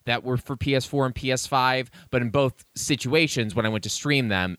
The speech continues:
it went to the P S four version. So I don't know if that's an oversight, but it wasn't that easy to get my saves over. Uh, that being said, I played Assassin's Creed Valhalla,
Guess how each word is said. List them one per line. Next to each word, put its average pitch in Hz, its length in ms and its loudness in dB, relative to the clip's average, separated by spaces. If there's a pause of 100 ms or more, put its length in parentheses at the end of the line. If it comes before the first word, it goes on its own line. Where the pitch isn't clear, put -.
it 117 220 -6
went 113 300 0
to - 100 -10
the 101 80 -4
P 104 180 0
S 87 100 -4
four 92 240 4
version. 71 460 -4 (440)
So 127 360 -2
I 147 80 -2
don't 160 140 2
know 156 100 2
if 139 60 -2
that's 127 180 0
an 113 120 -6
oversight, 180 640 0
but 131 120 -2
it 127 100 -6
wasn't 143 720 -2
that 120 240 -2
easy 113 260 -6
to 107 60 -4
get 110 140 -2
my 98 140 -2
saves 92 500 2
over. 80 400 -2 (480)
Uh, 117 340 0
that 170 220 -2
being 180 180 0
said, 151 440 2
I 123 100 4
played 127 260 0
Assassin's 123 380 -2
Creed 123 220 -4
Valhalla, 120 580 0